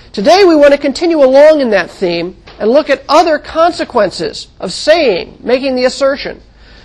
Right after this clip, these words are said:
that the universe must have been hot and dense in the finite past. What other consequences are there of that?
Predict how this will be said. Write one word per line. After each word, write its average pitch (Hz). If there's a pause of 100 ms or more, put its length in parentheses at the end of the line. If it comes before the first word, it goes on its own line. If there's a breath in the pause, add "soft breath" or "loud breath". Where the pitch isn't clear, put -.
(140)
that 185
the 196
universe 254
must 233
have 190
been 196
hot 302
and 196
dense 220
in -
the 185
finite 214
past. 190 (280 loud breath)
What 349
other 349
consequences 262
are 240
there 170
of 143
that? 160